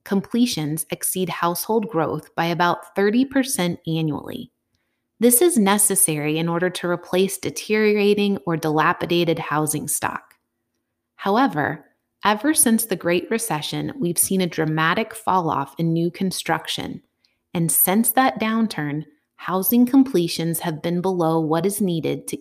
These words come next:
even just meet household growth. For more than a decade now, we haven't built enough new houses. This has created a building housing supply shortage,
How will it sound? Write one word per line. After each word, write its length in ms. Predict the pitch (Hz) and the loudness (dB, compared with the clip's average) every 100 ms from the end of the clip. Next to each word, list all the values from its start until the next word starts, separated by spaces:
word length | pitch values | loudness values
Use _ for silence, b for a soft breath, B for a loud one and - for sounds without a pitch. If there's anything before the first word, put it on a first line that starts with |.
| - | -4
even 340 | 214 240 294 | 0 4 4
just 300 | 277 208 - | 4 2 0
meet 260 | 180 180 - | 0 0 -4
household 720 | - - 180 175 - 175 160 | -6 -2 0 0 0 -2 -4
growth. 640 | - 151 165 - - - _ _ _ _ _ _ - | -8 -2 -2 -2 -12 -20 _ _ _ _ _ _ -2
For 140 | 185 | 2
more 260 | 180 175 196 | 4 4 4
than 140 | 208 | 4
a 80 | 180 | 2
decade 480 | 180 208 208 180 151 | 0 -2 0 -2 -2
now, 460 | 139 135 139 - - | -4 -4 -4 -8 -4
we 140 | 165 | -4
haven't 580 | - - 165 196 226 - | -4 -2 0 0 -2 -2
built 340 | 160 151 - - | -2 -4 -8 -8
enough 480 | 175 160 151 147 - - | -4 0 0 -4 -12 -6
new 220 | 165 156 | -2 -2
houses. 720 | 151 139 143 143 - 202 - - _ _ _ _ _ _ _ _ _ _ 202 | -4 -4 -6 -6 -8 -6 -8 -8 _ _ _ _ _ _ _ _ _ _ 2
This 200 | 233 240 | 2 4
has 160 | 269 | 0
created 560 | 269 285 233 208 208 202 | 0 2 4 4 2 0
a 80 | 165 | -4
building 480 | 147 175 175 214 220 | 0 0 2 0 -2
housing 540 | - 165 160 175 170 | -4 -4 -4 -4 -4
supply 540 | - 156 - 160 160 | -4 -4 -4 -2 0
shortage, 640 | 160 - - - - - | -2 -6 -8 -10 -10 -10